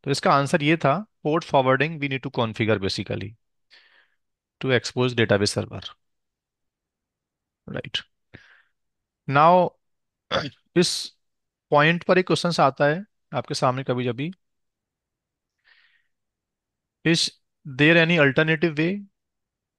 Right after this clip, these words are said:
without port forwarding for exposing database container? मैं डेटाबेस कंटेनर को we want to exposed, but we do not want to configure port forwarding। मुझे पोर्ट फॉरवर्डिंग कॉन्फ़िगर नहीं करना है,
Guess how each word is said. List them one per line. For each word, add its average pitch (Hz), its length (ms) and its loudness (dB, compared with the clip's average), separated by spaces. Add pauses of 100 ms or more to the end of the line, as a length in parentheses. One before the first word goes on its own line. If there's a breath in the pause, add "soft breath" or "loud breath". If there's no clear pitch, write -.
(380)
without 127 340 0
port 147 180 -6
forwarding 143 440 -2 (720)
for 135 100 2 (120)
exposing 143 480 -4
database 139 360 -2
container? 156 320 -10 (2000)
मैं 127 80 -4
डेटाबेस 123 360 0
कंटेनर 127 400 -4
को 147 120 -6
we 139 80 -6
want 131 220 -6
to 135 60 0 (100)
exposed, 151 560 -6 (540 loud breath)
but 139 140 -2
we 139 140 2
do 143 120 -4
not 147 140 -2
want 143 260 -2
to 143 100 -8
configure 139 340 -2
port 135 220 -2
forwarding। 101 480 0 (1900)
मुझे 123 140 -6
पोर्ट 135 280 -2
फॉरवर्डिंग 135 360 2
कॉन्फ़िगर 139 380 -2
नहीं 135 120 -2
करना 127 320 0
है, 170 120 -6